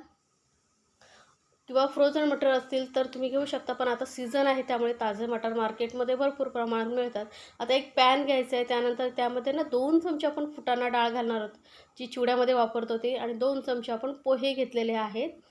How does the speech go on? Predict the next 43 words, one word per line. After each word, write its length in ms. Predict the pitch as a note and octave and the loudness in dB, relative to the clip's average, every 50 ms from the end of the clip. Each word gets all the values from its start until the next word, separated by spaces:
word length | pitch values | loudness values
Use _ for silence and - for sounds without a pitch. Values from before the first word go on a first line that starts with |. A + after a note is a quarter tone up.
| _ _ _ _ _ _ _ _ _ _ _ _ _ _ _ _ _ _ _ _ _ | _ _ _ _ _ _ _ _ _ _ _ _ _ _ _ _ _ _ _ _ _
हे 40 | D#4 | -14
पोहे 320 | D4+ D4+ D4+ D#4 D#4 D4 D4 | -8 -4 -2 -2 -2 -2 -2
हलकेसे 540 | - C4+ D#4 D#4+ D#4+ - E4+ E4+ E4 E4+ | 0 0 0 0 0 0 0 0 2 2
आपल्याला 320 | E4 D#4 D#4 D4+ D#4 D4+ D#4 | 2 2 4 2 4 4 2
भाजून 420 | D#4 D4+ C#4 C4+ A3+ C4+ C4+ C#4 | 2 2 0 0 0 0 0 0
घ्यायचे 240 | C4+ C#4 B3+ - C4+ | 0 0 0 0 -2
आहेत 120 | C4+ C4+ - | -2 -2 -6
फुटाणा 360 | - B3 - B3 B3 B3 B3+ | -8 -4 -2 -2 0 0 0
डाळ, 180 | A#3+ B3 A#3+ A#3+ | 0 2 2 2
आणि 240 | A#3+ A#3+ B3 B3 B3 | 0 0 -2 -2 0
यामुळे 280 | B3+ B3+ C4+ C#4 D4 | 0 0 2 2 0
काय 140 | D4 D4+ D#4+ | 0 2 0
होतं, 240 | D#4 D4+ D4 D4 C#4 | 0 0 0 0 -2
हे 100 | C#4 C#4 C#4 - _ | -4 -4 -6 -12 _
खुसखुशीत, 720 | - - - B3 - - - D4+ D4 D4 - D4 - - - - _ - | -18 -16 -16 -14 -14 -10 -8 -6 -6 -6 -8 -10 -12 -12 -18 -16 _ -8
अ, 80 | A3+ A#3 A3+ - - | -8 -8 -8 -6 -4
कुरकुरीत 440 | C4 C4 C4 - D4 D4 D4 D4 | -4 -4 -2 -2 -2 -2 0 0
होतात 200 | D4 C4 A#3+ B3 A#3 - | 0 0 0 -2 -4 -6
आणि 160 | - B3 B3+ B3+ | -4 -4 -2 -2
याची 260 | B3 A#3+ - - D#4 D#4+ - - - - - - - _ | -2 -4 -6 -8 -10 -10 -12 -16 -20 -20 -20 -20 -14 _
आपल्याला 280 | - A#3 - C4 C4 C4 | -12 -6 -4 -2 -2 0
पावडर 400 | C4 - B3+ A3+ A3+ A3+ C4 C4+ | 2 4 4 4 6 4 2 2
बनवायची 520 | C4 C#4 B3+ B3+ B3 A#3+ A3 A3+ A3 A3+ | 2 0 0 2 2 2 0 0 -2 -4
आहे, 100 | A3 A3 | -4 -4
ते 120 | C#4 C#4+ D4 | -4 -4 -6
एकदम 240 | C#4 B3 - D4+ C#4 | -6 -6 -8 -10 -8
सोपं 380 | - - C#4+ B3+ C#4 - C#4 | -4 -2 -4 -4 0 0 2
होतं. 400 | C4+ B3+ A#3+ A#3 A#3 A#3+ C4+ D#4+ E4 - - - _ _ _ | 2 2 2 0 -2 -4 -4 -4 -6 -10 -16 -20 _ _ _
जास्त 260 | A#3 B3+ C4+ C4 - D#4+ | -2 0 0 0 0 0
वेळ 220 | D4 D4 C#4+ C#4 | 2 2 2 2
नाही, 120 | C4 B3 | 2 0
बस 240 | A#3+ C4 C#4+ C#4 - - | -2 -4 -6 -8 -4 -4
हलकं 260 | C4 B3 A#3+ A#3+ C4+ | -2 -2 0 0 0
एक 180 | B3+ B3+ A3+ A3 | 0 0 0 2
दोन 300 | G3+ A#3+ C4 C4 C#4 C4+ | 2 2 4 4 2 0
मिनटं 240 | C4+ C4 B3+ A#3 C4 | -2 -2 -2 0 0
आपण 240 | A#3+ A#3 - C4 C#4 | 0 0 0 -2 0
मंद 320 | C4 B3+ B3 A#3+ A#3 A3+ B3 A#3+ A#3+ - - - _ _ _ _ - | 0 -2 -2 -2 -4 -4 -6 -6 -8 -14 -20 -20 _ _ _ _ -2
गॅसवरती 480 | A#3+ A#3+ A#3+ A#3+ - C4 B3+ B3+ C4+ C4+ | 0 0 0 0 -2 -4 -4 -2 -2 -2
हे 100 | C#4 C#4+ | -2 -2
भाजून 400 | C#4+ C4+ B3 A3 A3 B3 B3+ B3 | -2 -2 -2 0 0 -2 -4 -2
घेतलेले 380 | A#3 A#3+ A#3 - A#3 A3+ A#3 | -2 -4 -2 -2 -2 0 2
आहेत. 320 | A#3 A3+ A3 A3 A3+ B3+ | 2 2 0 0 -2 -4